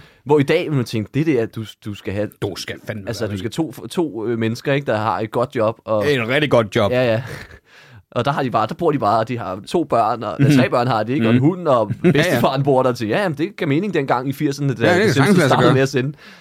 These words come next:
Speaker 1: <clears throat>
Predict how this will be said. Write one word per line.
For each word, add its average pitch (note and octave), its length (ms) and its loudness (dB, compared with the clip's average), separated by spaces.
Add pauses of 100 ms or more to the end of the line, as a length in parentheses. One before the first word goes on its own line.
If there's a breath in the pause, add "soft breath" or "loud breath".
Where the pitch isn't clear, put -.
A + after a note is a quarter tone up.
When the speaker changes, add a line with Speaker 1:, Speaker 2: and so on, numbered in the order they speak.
(2750 loud breath)
Speaker 1:
<clears throat> - 160 -6